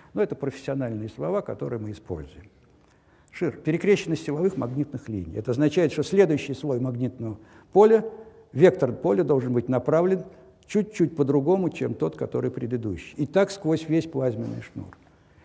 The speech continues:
Идея здесь такая. Частицы могут двигаться вдоль магнитного поля, его не замечают, а поперек магнитного поля они начинают вращаться по ларморовским кружочкам.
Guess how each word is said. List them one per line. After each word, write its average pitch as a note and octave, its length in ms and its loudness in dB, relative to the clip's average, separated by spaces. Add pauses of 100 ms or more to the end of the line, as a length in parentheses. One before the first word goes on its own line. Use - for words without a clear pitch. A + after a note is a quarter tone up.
(180)
Идея G3+ 340 6
здесь F#3 240 2
такая. B2 560 -2 (640)
Частицы A#3 520 2
могут E3+ 280 4
двигаться D3+ 500 2 (220)
вдоль D#3+ 340 8
магнитного D3 560 2
поля, C#3 320 2
его D3 300 2
не B2+ 100 0
замечают, C#3+ 680 0 (1200)
а B2+ 100 4
поперек F3 480 4
магнитного D#3+ 540 0
поля G2+ 400 -4
они D3 180 -2
начинают F#3 540 -2
вращаться E3 500 -4
по E3 100 -6
ларморовским C3+ 580 -2
кружочкам. G2+ 680 -10